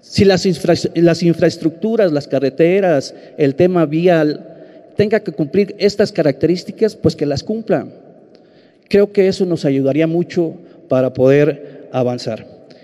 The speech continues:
Creo que un elemento, reitero, son elementos de juicio que más adelante estaremos, este, valorando, y al final es, es, es llegar a ver si se prohíbe total,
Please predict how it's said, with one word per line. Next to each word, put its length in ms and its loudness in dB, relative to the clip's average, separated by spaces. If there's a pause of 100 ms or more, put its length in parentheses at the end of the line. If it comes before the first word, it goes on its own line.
(420)
Creo 220 0
que 500 2
un 180 0
elemento, 520 0
reitero, 380 0
son 220 -2
elementos 360 -2
de 80 -2
juicio 340 -8
que 120 -8
más 200 -8
adelante 360 0
estaremos, 500 -4
este, 520 -6
valorando, 680 0 (580)
y 500 -2
al 160 0
final 840 0
es, 420 0 (560)
es, 380 2
es 200 2
llegar 300 2
a 40 2
ver 800 -2
si 480 -4
se 240 -4
prohíbe 720 0 (560)
total, 760 -4